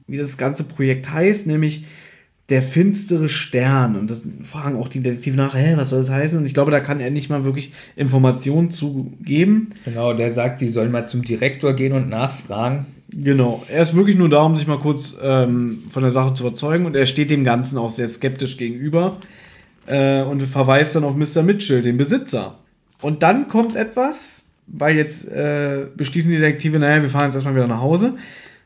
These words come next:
Speaker 1: weil sie müssten nämlich noch die Eisenstangen von Onkel Titus vom Laster abladen. Und das war für mich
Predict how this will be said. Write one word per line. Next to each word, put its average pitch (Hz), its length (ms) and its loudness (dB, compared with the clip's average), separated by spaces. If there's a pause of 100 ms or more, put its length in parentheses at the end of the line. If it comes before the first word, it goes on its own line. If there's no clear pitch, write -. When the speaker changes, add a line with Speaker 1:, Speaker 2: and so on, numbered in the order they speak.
(300)
Speaker 1:
weil 131 440 4
sie 165 140 2
müssten 160 340 2
nämlich 165 200 0
noch 160 160 -2
die 156 220 -12
Eisenstangen 139 1000 2
von 120 220 -4
Onkel 131 320 0
Titus 196 400 -2
vom 123 160 0
Laster 147 460 -2
abladen. 92 560 -8
Und - 160 -12 (100)
das 180 640 -4
war 147 300 4
für 143 120 -2
mich 165 460 0